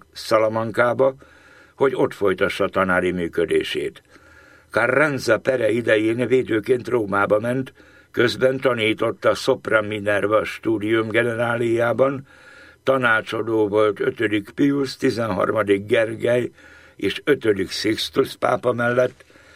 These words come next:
bíborosi kinevezését azonban a spanyol kormány megvétózta. Aspilcueta igen magas kort ért meg, hiszen ezerötszáznyolcvanhatban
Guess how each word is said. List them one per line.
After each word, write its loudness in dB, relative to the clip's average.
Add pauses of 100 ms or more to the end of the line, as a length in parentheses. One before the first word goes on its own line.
(360)
bíborosi 2
kinevezését -2
azonban 0
a -8
spanyol 0
kormány -2
megvétózta. -6 (1000)
Aspilcueta 2
igen 0
magas 0
kort 0
ért 0
meg, -2 (400)
hiszen 0
ezerötszáznyolcvanhatban 0